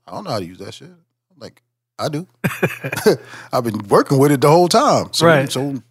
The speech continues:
Speaker 1: I mean, I ain't even gonna lie to you. We did that beat in probably, under, I would say about two hours. Started about maybe eleven o'clock in the evening. We probably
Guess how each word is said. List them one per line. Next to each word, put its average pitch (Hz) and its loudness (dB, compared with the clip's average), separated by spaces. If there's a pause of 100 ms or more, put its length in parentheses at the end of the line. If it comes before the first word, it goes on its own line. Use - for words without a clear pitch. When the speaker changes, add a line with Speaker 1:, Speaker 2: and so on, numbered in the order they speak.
(400)
Speaker 1:
I 147 -4
mean, 127 0
I 160 4
ain't 156 2
even 120 -2
gonna 110 -4
lie 156 2
to - -6
you. 98 -10 (840)
We 156 -2
did 170 2
that 160 4
beat 160 2 (400)
in 117 -8
probably, 156 0
under, 139 -6
I 147 -2
would 190 -4
say 175 -4
about 147 -6
two 165 -8
hours. 104 -10 (1120)
Started 143 2
about 127 2
maybe 123 -2 (580)
eleven 123 -2
o'clock 123 -2
in 117 -6
the 110 -8
evening. 135 -8 (380)
We 160 -18
probably 113 -8